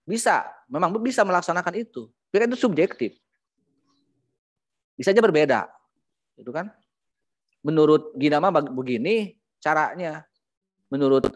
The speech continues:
Alfa mah begini. Saya tes misalnya dari se-, dari du-, seratus enam puluh satu yang gabung di Zoom ini,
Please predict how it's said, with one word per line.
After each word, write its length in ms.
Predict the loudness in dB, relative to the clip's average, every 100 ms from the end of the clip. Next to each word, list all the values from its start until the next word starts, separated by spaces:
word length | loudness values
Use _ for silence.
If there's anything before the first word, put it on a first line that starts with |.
| _ 0
Alfa 240 | 2 2
mah 160 | 0 0
begini. 480 | -2 -2 -2 -8 -14 _ _ _ _ _ _ _ _ _ _ _ _ _ _ _ _ _ _ _ _ _ _ _ _ _ _ 0
Saya 160 | 2
tes 160 | 2 2
misalnya 400 | 2 2 2 0 -6 _
dari 240 | 0 2 2
se-, 160 | -2
dari 240 | 2 2 2
du-, 320 | 0 -2 -4
seratus 320 | -4 -4 -4
enam 160 | -10 -8
puluh 160 | -6
satu 320 | -2 -2 0
yang 160 | -2 0
gabung 240 | -2 -2
di 160 | -4 -6
Zoom 160 | -6 -8
ini, 240 | -8 -10